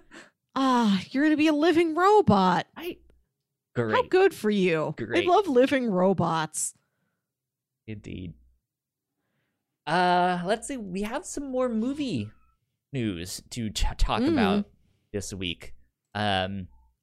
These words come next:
Speaker 2: first up, the first thing I wanted to mention was both Batman and The Rock have covid nineteen or has had. So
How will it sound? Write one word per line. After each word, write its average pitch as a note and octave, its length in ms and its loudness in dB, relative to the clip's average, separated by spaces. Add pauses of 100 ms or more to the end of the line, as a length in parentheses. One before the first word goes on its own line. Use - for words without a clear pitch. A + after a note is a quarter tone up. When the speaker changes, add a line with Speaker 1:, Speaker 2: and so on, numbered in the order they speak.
(960)
Speaker 2:
first A3 240 0
up, - 160 0
the - 80 -16
first A#3+ 200 -2
thing F3 160 -8
I B2 100 -6
wanted G#2 580 -2
to G#2+ 120 -8
mention G2 420 -6
was G#2 180 -4
both D3 400 -4 (680)
Batman E3 760 -2 (360)
and B3+ 240 0
The A#3+ 100 0
Rock D4+ 520 -2 (640)
have E3 300 -2 (220)
covid F#3+ 340 0
nineteen A#2 960 -2 (280)
or C#3 100 0
has D#3 260 -2
had. - 460 -8
So A2+ 220 -6